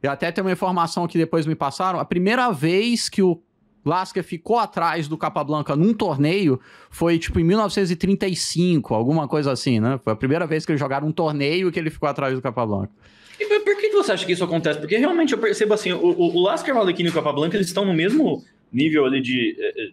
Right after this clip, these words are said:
Speaker 2: de, de relevância histórica, se é que o Lasker não tá na frente, talvez até ele tá na frente, mas de alguma forma ele é menos popular, assim, em todos os,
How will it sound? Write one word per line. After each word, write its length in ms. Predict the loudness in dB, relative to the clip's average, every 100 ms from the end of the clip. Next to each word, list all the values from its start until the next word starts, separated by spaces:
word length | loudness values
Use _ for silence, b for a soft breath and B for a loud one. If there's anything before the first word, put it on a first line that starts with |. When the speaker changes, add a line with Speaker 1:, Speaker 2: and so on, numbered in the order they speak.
| _ _
Speaker 2:
de, 240 | -12 -10
de 140 | -10 -6
relevância 580 | -2 0 0 0 0 -2
histórica, 540 | -2 -2 0 0 -2
se 160 | -2 -2
é 60 |
que 100 | 0
o 80 | -4 -2
Lasker 380 | -2 0 -2 -2
não 140 | 0
tá 100 | 0
na 140 | 0 -2
frente, 320 | -2 -4 -2
talvez 240 | -2 0
até 160 | -2 -2
ele 120 | -2
tá 100 | -2
na 120 | -2
frente, 380 | -2 -4 -4 -6 B B B B
mas 400 | -4 0 0 0
de 80 | 0
alguma 420 | 0 0 0 0 -2
forma 920 | 0 2 2 2 2 2 2 0 -4 -10 -4
ele 240 | -2 0
é 60 | 0
menos 420 | 2 2 2 0
popular, 680 | -4 -10 -2 0 2 2 0
assim, 240 | -2 -4 -6
em 60 |
todos 340 | 0 -2 0 -2
os, 460 | 0 0 -4 -14